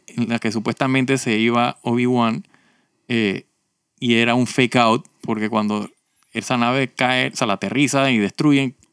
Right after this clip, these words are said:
eh, la otra nave de repente se fue con los otros,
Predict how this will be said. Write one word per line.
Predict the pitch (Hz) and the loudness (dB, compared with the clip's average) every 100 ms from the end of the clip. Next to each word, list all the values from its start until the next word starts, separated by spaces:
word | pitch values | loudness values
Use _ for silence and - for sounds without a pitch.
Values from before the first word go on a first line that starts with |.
| _ | _
eh, | 110 98 - _ _ _ - | -8 -8 -10 _ _ _ -6
la | 117 | 0
otra | 107 120 127 | 0 2 2
nave | 123 120 | 2 2
de | 127 | 0
repente | 113 113 120 | -2 -4 -4
se | 196 | -6
fue | - 101 - _ _ _ _ _ _ _ - | -6 -8 -8 _ _ _ _ _ _ _ -12
con | 117 107 | -4 -4
los | 104 | -2
otros, | 107 - 110 107 98 | -4 2 2 2 -2